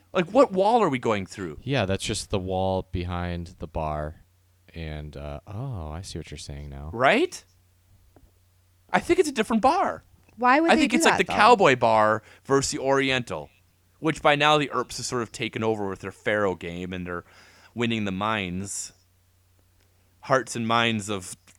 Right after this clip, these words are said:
Speaker 1: <laughs> hearts and minds of the citizens of Tombstone. <laughs>
Speaker 2: I, I think it's just the other side of the same bar. Like, it's, it's, it's a bar that wraps around, and, and, uh,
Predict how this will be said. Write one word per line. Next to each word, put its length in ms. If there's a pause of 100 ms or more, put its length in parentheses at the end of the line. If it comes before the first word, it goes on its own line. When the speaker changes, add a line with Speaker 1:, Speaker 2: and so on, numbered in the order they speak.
(160)
Speaker 1:
<laughs> 20 (520)
hearts 320
and 140
minds 540 (640)
of 160
the 120
citizens 520
of 160
Tombstone. 760
<laughs> 40 (2000)
Speaker 2:
I, 180
I 120
think 220
it's 120
just 180
the 120
other 260
side 400
of 80
the 80
same 340
bar. 380 (800)
Like, 220
it's, 260
it's, 320
it's 200
a 80
bar 300
that 120
wraps 420
around, 640
and, 220
and, 160 (160)
uh, 360